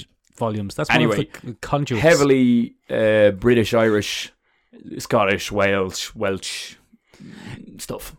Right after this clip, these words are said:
Speaker 1: Every now and then there's a, an oddly modern twist,
Speaker 2: <laughs> Yeah.
Speaker 1: which is what I w-, where I was to go.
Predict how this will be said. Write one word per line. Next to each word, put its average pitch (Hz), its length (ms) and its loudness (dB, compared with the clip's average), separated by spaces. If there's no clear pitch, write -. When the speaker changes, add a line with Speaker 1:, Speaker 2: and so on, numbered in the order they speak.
Speaker 1:
Every 226 240 -2
now 214 160 -6
and 170 80 -6
then 165 180 -6
there's 131 220 -6
a, 120 420 -6
an 131 240 -6
oddly 135 520 -2
modern 117 840 -8
twist, - 560 -8
Speaker 2:
<laughs> - 80 -20
Yeah. - 120 -10
Speaker 1:
which 131 300 -4
is 117 180 -8
what 131 180 0
I 123 100 -2
w-, 120 200 -2
where 117 200 -2
I 113 40 -2
was 110 160 -6
to 104 80 -10
go. 113 160 -4